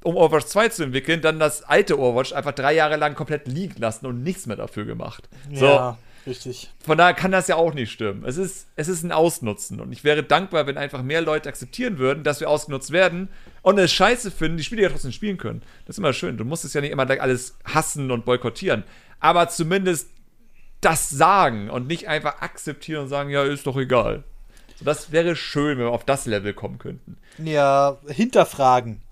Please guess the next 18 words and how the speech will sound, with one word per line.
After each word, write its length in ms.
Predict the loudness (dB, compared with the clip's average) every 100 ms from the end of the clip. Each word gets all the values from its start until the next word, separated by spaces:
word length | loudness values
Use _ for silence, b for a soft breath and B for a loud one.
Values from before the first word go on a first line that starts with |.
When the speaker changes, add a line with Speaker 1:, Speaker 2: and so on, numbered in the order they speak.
| -20 -20 -20 0
Speaker 2:
Immer 340 | 4 6 4
Speaker 1:
Ja. 60 | 2
Speaker 2:
hinterfragen. 840 | -2 -2 -2 -4 -4 -2 -6 -10
Und 180 | -10 -8
das 140 | -8
ist 140 | -2 0
halt 140 | 2
Speaker 1:
Weil 60 | 4
Speaker 2:
ganz 220 | 2 0
wichtig. 280 | -4 -4 -6
Das 120 | -6
Problem 380 | -4 4 4 4
ist 100 | 4
halt, 220 | 4 4 B B B
dass 220 | 0 0
die, 180 | -4 -8
die 340 | -10 -10 -6 -4 0 2 2 -2 -4
Videospielsachen, 800 | -2 0 2 2 0 -6 -8